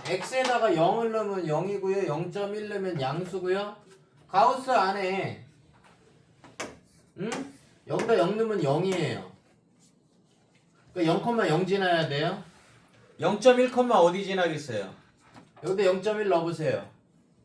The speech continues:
영보다 조금 큰 숫자 넣어보세요. 조그만한 양수가 나오죠?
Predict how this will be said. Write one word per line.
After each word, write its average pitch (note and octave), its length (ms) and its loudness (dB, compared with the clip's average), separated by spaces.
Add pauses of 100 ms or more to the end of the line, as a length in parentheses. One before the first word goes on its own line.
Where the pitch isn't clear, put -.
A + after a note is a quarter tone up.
(480)
영보다 G3 320 -4
조금 A#3+ 280 -8
큰 A3 120 -8
숫자 G3 280 -6
넣어보세요. C3+ 540 -6 (640)
조그만한 A3+ 560 2
양수가 F#3 400 0
나오죠? D3+ 680 -2